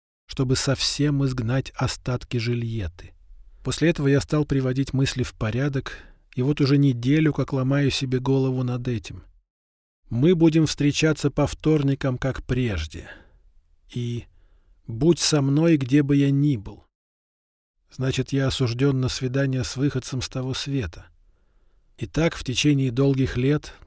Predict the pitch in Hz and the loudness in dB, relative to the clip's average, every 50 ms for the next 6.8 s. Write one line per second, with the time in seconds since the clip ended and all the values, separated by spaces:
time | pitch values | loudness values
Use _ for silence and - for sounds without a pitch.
0 | _ - - 127 147 151 143 135 135 143 143 143 135 - - 139 127 - - 131 | _ -6 -2 2 2 2 2 0 0 0 2 2 0 0 0 -2 -2 0 0 0
1 | - - - 147 151 156 151 - 147 143 139 139 131 - 127 123 - - 135 127 | 0 0 2 2 2 2 2 2 2 2 2 2 0 0 -2 -4 -2 -2 -2 -2
2 | - - - 139 143 143 127 123 123 127 123 123 117 113 117 127 131 143 143 143 | -4 -4 -2 0 0 0 0 0 0 0 0 0 -2 -4 -2 -2 0 0 2 0
3 | 139 143 - - 131 117 110 117 131 135 139 131 - - - - - 143 131 127 | 0 -2 -2 -4 -4 -4 -4 -4 -4 -2 -2 -2 -2 -2 -2 0 -2 -2 0 -2
4 | 131 - - 135 135 127 - - 143 123 - - 98 98 95 92 87 - - - | -6 -6 -4 -4 -4 -4 -4 -6 -6 -6 -6 -6 -10 -8 -10 -12 -12 -14 -16 -18
5 | _ _ _ _ - - - - 120 - - 160 156 147 131 - 127 120 127 123 | _ _ _ _ -16 -10 -6 -4 -2 0 0 2 2 0 0 -2 -2 -2 -2 -2
6 | 120 120 123 120 113 - - 123 117 - 127 123 120 117 - | -4 -4 -4 -4 -4 -4 -4 -4 -4 -4 -4 -4 -4 -6 -8